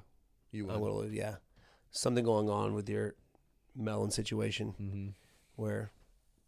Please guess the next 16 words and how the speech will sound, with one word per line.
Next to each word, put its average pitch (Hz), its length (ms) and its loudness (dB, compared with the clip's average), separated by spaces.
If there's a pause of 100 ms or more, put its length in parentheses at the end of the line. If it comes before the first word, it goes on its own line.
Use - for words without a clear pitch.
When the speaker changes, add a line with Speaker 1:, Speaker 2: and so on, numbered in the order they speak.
Speaker 2:
yeah, 90 220 -10 (260)
impossible. 104 560 -8 (760)
I 123 60 10
don't 147 120 12
know, 143 200 12 (340)
but 147 120 12
it - 40 12
was, 131 140 6
it 139 120 8
was 131 160 8
cool. 120 280 6
It 123 80 0
was 120 140 2
a 120 40 2
good 123 140 8
one. 113 200 6